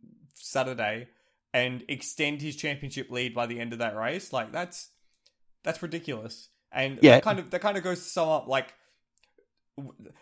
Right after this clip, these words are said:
Speaker 1: Van Gisbergen is the main character of the V eight Supercars at the moment. We're just kind of watching his story. That's what it feels
Speaker 2: Hmm.
Speaker 1: like.
Speaker 2: And, of course, we should mention in between S-,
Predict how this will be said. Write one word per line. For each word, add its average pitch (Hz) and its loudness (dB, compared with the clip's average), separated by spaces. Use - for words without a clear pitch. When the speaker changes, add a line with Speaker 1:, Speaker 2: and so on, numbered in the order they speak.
Speaker 1:
Van 180 -2
Gisbergen 226 -4
is 196 -2
the 185 -2
main 185 -2
character 175 2
of 151 -8
the 151 -4
V 151 0
eight 131 0
Supercars 139 -2
at 135 -10
the 131 -10
moment. 127 -4
We're 143 -2
just 151 -10
kind 165 0
of 131 -10
watching 139 -6
his 135 -8
story. 117 -2
That's 147 -2
what 190 -4
it 165 -4
feels 156 -4
Speaker 2:
Hmm. 175 10
Speaker 1:
like. - 2
Speaker 2:
And, 180 12
of 175 8
course, 196 10
we 185 10
should 175 4
mention 170 6
in 180 8
between 156 12
S-, - 4